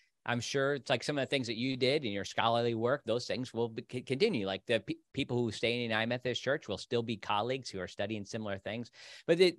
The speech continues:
we are s-, the, the, the break does suggest something that is worth breaking over. And this is, this is the challenge. And at, at Wesley Biblical Seminary, probably about the time this podcast comes out, we're hosting a conference that's re-,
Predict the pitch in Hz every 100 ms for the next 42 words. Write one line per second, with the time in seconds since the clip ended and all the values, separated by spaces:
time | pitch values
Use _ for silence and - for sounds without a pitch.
0 | - 160 165 220 233 - - _ - 160
1 | 135 156 151 139 131 135 202 208 - -
2 | 117 151 165 - 143 117 147 135 107 -
3 | - _ _ - 165 160 139 127 120 110
4 | 120 123 - - 117 101 123 123 107 120
5 | 131 120 117 110 - 135 135 117 107 92
6 | 90 - - - 131 123 120 131 143 160
7 | 190 151 - 180 180 151 135 160 147 123
8 | 131 135 135 143 135 135 156 123 175 170
9 | 127 113 104 104 113 - - - 214 226
10 | 180 156 147 120 135 135 127 113 - 131
11 | 123 113 113 - 110 123 117 120 127 120
12 | 139 - 127 101 - 123 131 - 98 -
13 | - - - - 143 143 135 180